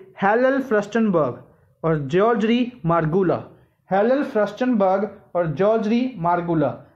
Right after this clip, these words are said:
ਅਗਰ ਤੁਹਾਨੂੰ ਇਹਨਾਂ ਦੇ ਨਾਮ ਯਾਦ ਆਉਂਦੇ ਨੇ, ਆਪਾਂ ਇੱਕ ਅਵਾਰਡ ਡਿਸਕਸ ਕੀਤਾ ਸੀ ਮੈਥਮੈਟਿਕਸ ਦਾ ਇੱਕ ਸਭ ਤੋਂ ਵੱਡਾ ਪ੍ਰਾਈਜ਼। For example, ਅਗਰ ਆਪਾਂ ਨੋਬਲ ਪ੍ਰਾਈਜ਼ਜ਼ ਦੀ ਗੱਲ ਕਰਦੇ ਹਾਂ, ਤਾਂ ਉਸੇ ਤਰੀਕੇ ਨਾਲ ਮੈਥਮੈਟਿਕਸ ਦਾ ਸਭ ਤੋਂ ਵੱਡਾ ਪ੍ਰਾਈਜ਼ ਹੈ ਏਬਲ ਪ੍ਰਾਈਜ਼।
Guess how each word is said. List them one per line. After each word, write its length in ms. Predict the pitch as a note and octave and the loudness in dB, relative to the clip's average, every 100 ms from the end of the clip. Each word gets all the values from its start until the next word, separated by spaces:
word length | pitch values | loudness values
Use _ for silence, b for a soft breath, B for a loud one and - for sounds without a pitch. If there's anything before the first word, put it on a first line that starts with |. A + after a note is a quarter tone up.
| - | -6
ਅਗਰ 120 | F#3 | -2
ਤੁਹਾਨੂੰ 260 | A#3 B3 B3 | 0 0 0
ਇਹਨਾਂ 160 | A#3+ B3 | 0 0
ਦੇ 80 | |
ਨਾਮ 320 | B3 G#3 G3+ A3+ | 0 2 2 2
ਯਾਦ 200 | A3+ A3 | 2 2
ਆਉਂਦੇ 240 | G#3 G3 | 0 0
ਨੇ, 260 | G3+ A3+ - | -2 -2 -4
ਆਪਾਂ 220 | F3+ G3+ | -6 -2
ਇੱਕ 160 | A#3+ B3+ - - _ F#3 | -2 -2 -8 -20 _ -4
ਅਵਾਰਡ 340 | F3 G3 A3+ | 0 2 2
ਡਿਸਕਸ 320 | G#3+ A3 G#3+ | -2 -2 -6
ਕੀਤਾ 320 | G#3+ G3+ F#3+ F3 | -2 -2 0 0
ਸੀ 300 | G3 A3+ B B - | 0 -2 B B -4
ਮੈਥਮੈਟਿਕਸ 720 | D#3+ F3+ F#3 G3+ G#3 G#3 C4 | 0 2 2 2 2 0 -4
ਦਾ 160 | A3 A3 | 0 2
ਇੱਕ 240 | G#3 - | 0 -4
ਸਭ 180 | F#3+ F3+ | -6 -2
ਤੋਂ 140 | A#3+ | 0
ਵੱਡਾ 280 | A3 F#3 F3 | 2 2 2
ਪ੍ਰਾਈਜ਼। 300 | F#3 D3+ B2+ - B B | 2 0 -2 -8 B B
For 140 | F#3 | -2
example, 420 | G3+ G3 F#3+ G#3 A3+ | 0 2 0 0 0
ਅਗਰ 100 | A3 | 0
ਆਪਾਂ 180 | A3+ | 0
ਨੋਬਲ 360 | A3 F#3+ F#3 A3 | 0 2 2 0
ਪ੍ਰਾਈਜ਼ਜ਼ 420 | A3+ A3 G3 A3 | 2 0 0 -2
ਦੀ 160 | A3 A3 | 0 0
ਗੱਲ 160 | G3+ G3 | 0 0
ਕਰਦੇ 300 | G3 F3+ F#3 | -2 0 -2
ਹਾਂ, 100 | G#3 | -2
ਤਾਂ 360 | - - A3 | -8 -8 -2
ਉਸੇ 160 | A3+ B3+ | 0 0
ਤਰੀਕੇ 360 | B3 A3 A3+ | 0 -4 -2
ਨਾਲ 200 | G#3+ A#3 A#3 | 0 0 0
ਮੈਥਮੈਟਿਕਸ 600 | G#3 G3 F#3+ F#3+ A3+ A3+ | 0 0 0 0 0 0
ਦਾ 120 | A#3 | 0
ਸਭ 140 | A#3 | -2
ਤੋਂ 160 | - A#3+ | -2 0
ਵੱਡਾ 340 | F#3+ F3 G#3 | 0 0 0
ਪ੍ਰਾਈਜ਼ 360 | A3+ A3 G3 F#3+ | 0 0 2 2
ਹੈ 240 | G3 G3+ - _ _ _ _ _ _ _ _ _ _ _ _ F3+ | -2 -4 -14 _ _ _ _ _ _ _ _ _ _ _ _ 0
ਏਬਲ 300 | F#3 G3 G3+ | 2 2 0
ਪ੍ਰਾਈਜ਼। 340 | E3+ B2 A#2 | -2 -4 -6